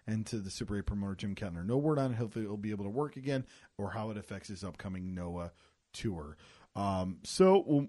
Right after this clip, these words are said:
we will move on to two thousand and eight, uh, and we have it. This, they started to keep in the fall again. So this is October twenty-fifth, two thousand eight. This is in Newark,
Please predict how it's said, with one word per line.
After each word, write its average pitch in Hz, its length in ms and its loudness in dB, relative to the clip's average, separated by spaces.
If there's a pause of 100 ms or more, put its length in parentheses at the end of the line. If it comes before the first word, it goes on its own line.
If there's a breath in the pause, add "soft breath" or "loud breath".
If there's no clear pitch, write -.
we 143 220 8
will 131 180 8
move 131 300 6
on 131 440 2 (140)
to 110 300 0
two 139 340 2
thousand 120 640 0
and 98 260 -4 (200)
eight, 127 440 -8 (500 soft breath)
uh, 95 360 -2 (800)
and 98 180 -4
we 117 200 -2
have 107 720 -2 (760)
it. 117 180 -2 (200)
This, 131 320 2
they 131 260 4 (200)
started 180 300 6
to 170 60 6
keep 165 280 -2
in 147 80 4
the 139 80 2
fall 117 340 0
again. 101 300 -6
So 110 140 -8
this 113 260 -6
is 107 80 -4
October 113 320 -2
twenty-fifth, 110 400 -4
two 110 80 -2
thousand 107 240 -2
eight. 95 100 -4
This 95 160 -8
is 92 80 -8
in 92 140 -2
Newark, 123 500 0